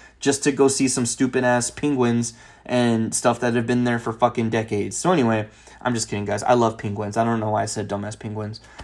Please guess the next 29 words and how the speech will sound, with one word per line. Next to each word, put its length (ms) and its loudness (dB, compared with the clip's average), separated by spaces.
That's 180 0
my 120 2
favorite 280 -2
animal. 380 0
I 100 -2
feel 320 -2
horrible 360 2
I 100 0
said 220 -10
that. 200 -10
But 80 4
anyway, 320 4
so 220 2
two 520 4
incidents 760 2
happened 560 0
that 160 2
I 60 6
was 160 2
all 80 2
like, 200 -2
"Yeah, 140 0
I'm 100 -2
talking 300 0
about 180 -6
this 140 -8
on 100 -8
the 60 -14
podcast." 520 -10